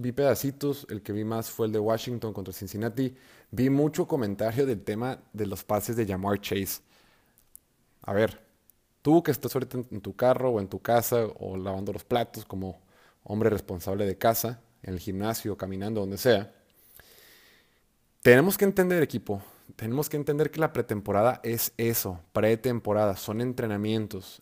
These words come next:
nada cuenta. La pretemporada, su función principal es que el uno, bueno, no sé cuál sea más importante, <laughs> pero no es cierto.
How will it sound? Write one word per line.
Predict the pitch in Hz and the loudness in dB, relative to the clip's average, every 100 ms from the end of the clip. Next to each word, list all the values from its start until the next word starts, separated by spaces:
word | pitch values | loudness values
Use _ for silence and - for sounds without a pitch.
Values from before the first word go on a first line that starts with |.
| - | -12
nada | 107 110 120 143 | -6 -4 -4 -4
cuenta. | - 127 143 95 95 _ _ _ _ _ _ | -2 -4 -2 -6 -8 _ _ _ _ _ _
La | 110 117 - | 2 4 4
pretemporada, | 120 - 117 107 107 104 147 117 107 - _ _ _ _ - | 0 0 -2 -2 0 4 4 4 0 -12 _ _ _ _ -20
su | - 123 | -8 -6
función | - 110 101 131 131 | -4 -6 -4 -4 -2
principal | 143 160 - 98 120 147 151 _ _ | -2 -2 -4 0 2 2 0 _ _
es | 117 110 - | -2 0 0
que | 113 | -4
el | - _ _ | -4 _ _
uno, | 147 135 90 - _ _ _ _ _ _ _ _ _ _ | 2 4 2 -8 _ _ _ _ _ _ _ _ _ _
bueno, | 110 107 | -4 -2
no | 110 | -2
sé | 135 | 0
cuál | 131 | 2
sea | 135 | 2
más | 123 | -2
importante, | 131 101 98 95 - - | -4 -4 -4 -4 -8 -16
<laughs> | 101 | -8
pero | 110 117 | -4 -2
no | |
es | 113 | -2
cierto. | 95 | -8